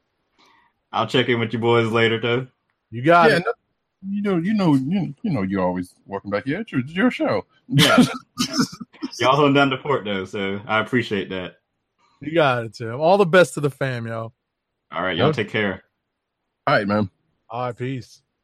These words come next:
Speaker 3: Peace.
Speaker 2: All right, so
Speaker 3: And I don't only have, like, four, four, um, four books, so this ought to be nice and breezy. And I see you've got a, a few.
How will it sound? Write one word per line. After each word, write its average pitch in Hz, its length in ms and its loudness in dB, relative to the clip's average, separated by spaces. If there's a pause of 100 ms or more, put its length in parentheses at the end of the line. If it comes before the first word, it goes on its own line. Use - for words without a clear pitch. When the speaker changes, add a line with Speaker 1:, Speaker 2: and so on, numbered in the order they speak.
(300)
Speaker 3:
Peace. 92 300 -8 (1080)
Speaker 2:
All 160 120 4
right, 95 260 -4
so 151 540 -2 (760)
Speaker 3:
And - 120 -14
I 160 140 2
don't 208 220 0
only 139 300 0 (100)
have, 110 180 -2
like, 101 140 -4
four, 104 360 -6
four, 101 340 -6
um, 98 640 -4 (380)
four 92 180 -6
books, 92 280 -4
so 87 200 -6
this 92 240 -8
ought 90 120 -2
to 87 200 -4 (220)
be 95 100 -4
nice 90 220 -4
and 90 80 -2
breezy. 90 420 -2 (300)
And 92 120 -4
I 95 40 0
see 98 200 -6
you've 95 200 -2
got 92 160 0
a, 95 100 -8 (100)
a 95 40 -2
few. 92 380 -8